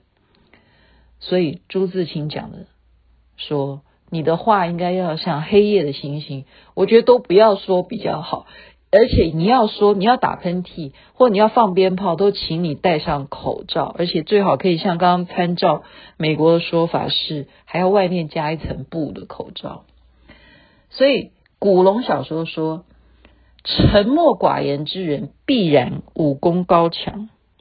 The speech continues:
我们现在也不能这样分，他到底为什么沉默寡言？他到底是为什么沉默寡言？真的变成一个 question，一个问号。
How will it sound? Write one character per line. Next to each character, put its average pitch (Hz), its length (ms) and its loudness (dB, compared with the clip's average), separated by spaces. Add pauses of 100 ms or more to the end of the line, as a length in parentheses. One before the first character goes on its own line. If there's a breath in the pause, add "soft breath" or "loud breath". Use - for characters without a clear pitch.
(100)
我 175 80 -4
们 190 80 0
现 233 160 -2
在 214 40 2
也 185 40 2
不 190 140 -2
能 165 160 -2
这 170 80 -4
样 156 180 -4
分， 185 540 -12
他 - 120 -10
到 233 240 2
底 160 120 -6
为 202 140 4
什 - 120 -8
么 139 100 -10
沉 - 220 -10
默 151 240 -8
寡 - 300 -16
言？ 226 140 -20 (680)
他 208 140 -6
到 220 200 6
底 156 140 -4
是 180 240 -4
为 220 380 2
什 - 160 -2
么 143 160 -10
沉 - 240 -6
默 151 200 -8
寡 - 300 -10
言？ 226 80 -18 (720 loud breath)
真 175 200 -2
的 147 220 -6 (100)
变 139 200 -4
成 - 180 -8
一 - 80 -8
个 - 260 -4
question， - 580 -10 (200)
一 175 140 -12
个 160 140 -10
问 170 280 -6
号。 202 320 -14